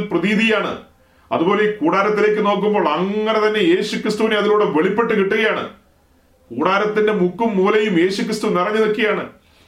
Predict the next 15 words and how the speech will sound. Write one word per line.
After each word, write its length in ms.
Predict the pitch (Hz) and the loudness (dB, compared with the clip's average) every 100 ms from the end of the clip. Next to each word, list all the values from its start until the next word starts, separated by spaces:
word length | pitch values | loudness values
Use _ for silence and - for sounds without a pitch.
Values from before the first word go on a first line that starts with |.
| - | -4
യേശു 300 | 135 208 214 | 0 0 0
ക്രിസ്തുവിന്റെ 400 | 190 214 214 208 147 | -4 0 2 2 2
ലൈഫാണ് 600 | 135 160 226 220 214 208 | 0 0 -2 0 0 -2
ഈ 80 | 202 | -6
കൂടാരം 520 | - 170 196 202 208 | -2 0 2 0 0
നമുക്ക് 340 | 190 190 190 170 185 - | 0 -2 0 0 -2 -4
തുറന്നു 380 | 165 185 214 214 | -2 0 0 0
തരുന്നത്. 400 | 208 202 185 - - _ _ _ _ _ | 0 2 0 -2 -8 _ _ _ _ _
ഒരു 120 | - 190 | -6 -4
ചെറിയ 300 | 208 214 240 | 0 0 2
കാര്യമാണോ? 500 | 240 240 240 220 - - - _ _ _ _ _ _ _ _ - | 2 2 2 0 -4 -12 -16 _ _ _ _ _ _ _ _ -4
എത്യോപ്യക്കാരൻ 800 | 127 214 214 214 208 220 214 208 | -2 2 2 2 0 2 0 0
ഷണ്ണന്റെ 440 | 190 160 202 214 | -2 -2 -2 0
മുമ്പിൽ 320 | 214 208 190 156 214 - - - | 0 2 2 2 0 -8 -18 -10
ഈ 100 | 151 | -4